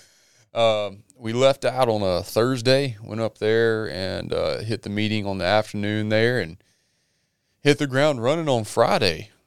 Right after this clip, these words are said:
Got to train with some cool people and do the cool things. Um, came back. And then last weekend, I just got back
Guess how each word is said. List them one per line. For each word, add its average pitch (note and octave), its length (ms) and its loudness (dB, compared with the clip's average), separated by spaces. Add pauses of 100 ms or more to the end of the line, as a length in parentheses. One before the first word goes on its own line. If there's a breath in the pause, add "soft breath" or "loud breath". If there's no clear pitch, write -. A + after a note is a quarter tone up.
(140)
Got A#2 200 0
to - 100 -6
train B2+ 380 -2
with A2+ 80 -4
some G#2 160 -6
cool C3+ 300 -4
people C#3 540 -2
and C3+ 120 -2
do B2+ 160 2
the B2+ 100 -4
cool C3+ 380 0
things. D3 800 -2 (640)
Um, G2 720 2 (200)
came B2 240 0
back. A#2 500 -2 (420)
And G#2+ 140 -4
then G#2 300 -2
last - 460 2
weekend, G#2+ 440 -2
I G2 60 0
just B2 180 -4
got B2+ 220 0
back B2 280 0